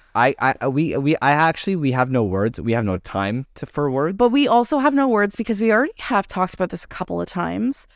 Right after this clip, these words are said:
Speaker 2: Um, but I am just so ready for another Miles Morales adventure. And I'm ready for a real, I'm gonna, I don't know why I feel emotional.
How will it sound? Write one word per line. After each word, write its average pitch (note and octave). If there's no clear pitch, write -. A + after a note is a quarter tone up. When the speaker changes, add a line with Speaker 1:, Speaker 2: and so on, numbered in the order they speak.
Speaker 2:
Um, G#3
but G#3+
I G#3
am D4+
just A#3
so G3
ready F#3
for F#3+
another F3+
Miles E3
Morales E3
adventure. F3+
And G3
I'm A3
ready A#3
for C#4
a A#3+
real, G3
I'm F#3
gonna, B3+
I A3+
don't C#4
know F4
why A3
I A3+
feel A#3
emotional. E3+